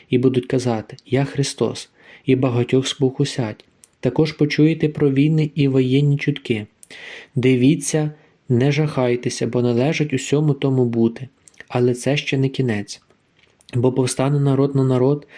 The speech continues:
і царство на царство, і будуть голод, мор і землетруси місцями. Усе ж це початок хвороб.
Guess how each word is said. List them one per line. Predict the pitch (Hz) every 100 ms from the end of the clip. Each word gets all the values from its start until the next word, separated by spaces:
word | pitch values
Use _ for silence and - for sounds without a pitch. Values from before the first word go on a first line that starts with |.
| - - -
і | 127
царство | 131 143 143 -
на | 131
царство, | 131 135 139 139 - 135 - - -
і | 131
будуть | 127 143 139 135
голод, | 123 139 156 151 151 -
мор | 120 123 147 151 - _ _
і | -
землетруси | 127 131 127 123 135 135 135
місцями. | 127 127 - 120 107 107 _ - - -
Усе | 131 113 - 147
ж | 151
це | -
початок | 147 135 - 123 127 -
хвороб. | - 127 113